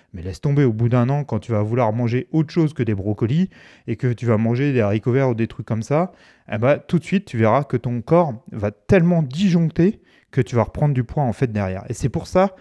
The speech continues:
qu'il ne faut pas faire de régime. Bah, c'est tout simplement parce que si tu fais des régimes restrictifs ou même d'autres,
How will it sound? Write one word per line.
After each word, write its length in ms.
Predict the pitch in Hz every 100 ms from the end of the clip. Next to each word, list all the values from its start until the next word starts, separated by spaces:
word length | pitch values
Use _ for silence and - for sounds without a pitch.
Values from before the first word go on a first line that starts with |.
| - _ -
qu'il 100 | 117
ne 40 |
faut 140 | 135
pas 160 | 117 160
faire 260 | - 165 110
de 80 |
régime. 500 | 107 107 110 156 175 110 - - _
Bah, 100 | 104
c'est 160 | - -
tout 140 | -
simplement 500 | 151 165 131 135 180
parce 220 | 196 -
que 240 | - 160 180 - -
si 200 | - -
tu 140 | 147 -
fais 140 | 208
des 160 | 156 113
régimes 400 | 123 127 165 135
restrictifs 760 | 101 107 117 - 117 160 151
ou 40 | 120
même 260 | 110 107
d'autres, 380 | 120 208 - 101